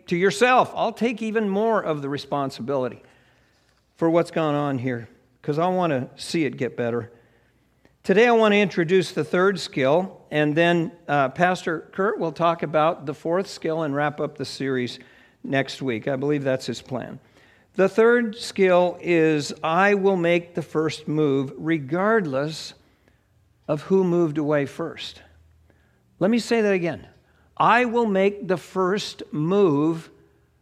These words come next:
regardless of who moved away first." In other words, if you want to heal a breach, if you want to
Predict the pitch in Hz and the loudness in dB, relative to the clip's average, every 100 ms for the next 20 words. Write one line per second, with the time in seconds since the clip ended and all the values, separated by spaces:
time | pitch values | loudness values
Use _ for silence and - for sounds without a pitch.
0 | _ _ _ _ 147 190 156 190 208 180 | _ _ _ _ -2 0 2 2 2 2
1 | 139 143 - - 156 156 - 202 190 190 | 0 -2 -6 -2 -2 -2 -4 -2 0 -2
2 | 190 - - 147 156 165 165 - 151 147 | -4 -20 -10 -2 2 2 0 -6 -6 -2
3 | 139 139 139 135 - _ _ _ _ _ | 0 0 0 -4 -14 _ _ _ _ _
4 | _ _ - 120 113 - - - _ _ | _ _ -6 -6 -6 -12 -18 -20 _ _
5 | _ - 202 247 233 - 233 220 226 202 | _ -2 2 6 4 2 -2 0 0 0
6 | 254 262 175 220 226 208 165 139 170 185 | 2 2 0 0 2 4 2 0 2 2
7 | 147 - 208 202 185 202 196 190 - 156 | 2 2 0 2 -2 0 0 -2 -6 -4
8 | 190 233 226 226 226 | 2 2 0 -4 -2